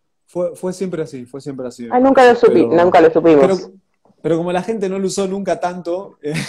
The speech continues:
Speaker 2: Claro,
Speaker 1: no,
Speaker 2: claro.
Speaker 1: no, no, no lo sabíamos. Eh, che, te, te, te agradezco por, por, por la buena onda, por la charla, eh,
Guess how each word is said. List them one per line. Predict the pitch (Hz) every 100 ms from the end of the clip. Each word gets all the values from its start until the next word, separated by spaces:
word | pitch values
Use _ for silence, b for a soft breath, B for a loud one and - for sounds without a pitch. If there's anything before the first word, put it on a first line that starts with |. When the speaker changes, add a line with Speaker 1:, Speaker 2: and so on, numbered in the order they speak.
| 170 143
Speaker 2:
Claro, | 185 220 160 165 190
Speaker 1:
no, | 214 175
Speaker 2:
claro. | 190 196 185 - 156 -
Speaker 1:
no, | 156
no, | 160 -
no | 151
lo | 151
sabíamos. | 143 131 131 120 117 - - B B
Eh, | - 135 131
che, | 127 175 156 - _ _ -
te, | 147 143
te, | 151 151
te | 147
agradezco | 143 147 160 180 165
por, | 139 127 123 123
por, | 123 120 123 131
por | 127 120
la | 120
buena | 131 131 131
onda, | 147 147 147 139
por | 117
la | 120
charla, | 120 139 143 147 143 139 _
eh, | 120 117 113 113 113 110